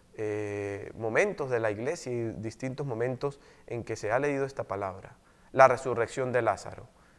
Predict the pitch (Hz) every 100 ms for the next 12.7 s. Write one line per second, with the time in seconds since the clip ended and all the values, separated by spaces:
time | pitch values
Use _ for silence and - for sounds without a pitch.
0 | - 113 - 165 - 135 123 131 127 135
1 | 135 120 113 117 135 143 127 113 127 139
2 | 127 135 131 127 113 110 104 117 127 123
3 | 120 113 139 147 170 170 - - - 117
4 | 135 - 127 113 - 104 139 214 190 143
5 | 120 131 143 - 120 113 127 135 139 151
6 | 143 180 - - - 120 123 113 123 143
7 | 165 156 - - 117 117 123 131 143 143
8 | 151 - - 117 104 135 151 139 143 -
9 | - - 107 107 107 131 147 143 127 -
10 | 113 104 92 87 - 98 - _ - _
11 | _ _ - - _ _ - 113 104 131
12 | 143 131 127 139 - 156